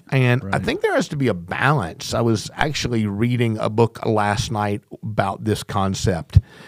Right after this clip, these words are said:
Speaker 1: There's a balance between, in, in my Christian life, between community and learning.
Speaker 2: Hmm.
Speaker 1: And sometimes what we've done in the church is we've switched the emphasis to so much community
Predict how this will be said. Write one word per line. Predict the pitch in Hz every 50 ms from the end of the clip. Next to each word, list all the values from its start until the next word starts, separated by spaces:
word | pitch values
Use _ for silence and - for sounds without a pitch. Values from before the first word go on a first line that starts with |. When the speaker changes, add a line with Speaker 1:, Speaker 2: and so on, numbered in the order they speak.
| - - -
Speaker 1:
There's | 123 131 135 104
a | 120 107
balance | 95 98 101 113 113 143 180 196 214 226 214 - - - 143
between, | - 135 113 117 - - - - 131 135 131 123 120 117 - -
in, | 120 120 120 117 117 -
in | - 127 120
my | 113 110 113
Christian | - - - 147 - - 135 117
life, | 113 113 110 107 104 98 90 - - - - - - - - - - _
between | - - - - 120 120 117 110 104 101 - -
community | - - 127 117 113 120 135 156 185 190 - - 196 196 196 196 185 - - _ _ _ _ _ _ -
and | 120 113 107 101 98
learning. | 101 107 107 101 90 85 78 73 73 - - _ _ _ _ _ _ _ _ _ _ -
Speaker 2:
Hmm. | 160 139 120 107
Speaker 1:
And | - 175 180 165
sometimes | - 240 320 339 302 294 240 190 151
what | 165 165 147
we've | 147 160 170 156
done | 170 175 175 160
in | 151 135
the | 120 107
church | - - - - 233 - 196 147 123 - - - - -
is | 151 147 143 139 - 127
we've | 127 135 160 185 190 156
switched | - - - - - 160 180 233 247 - - - -
the | - 185 170 165 -
emphasis | 170 175 196 180 - - 147 - - - - 123 104 101 - - - - - - - - - - - - -
to | - 147 135
so | - - - - 202 220
much | 226 226 220 202 - - - - -
community | - 143 131 127 127 151 196 220 196 147 - - 117 104 98 107 113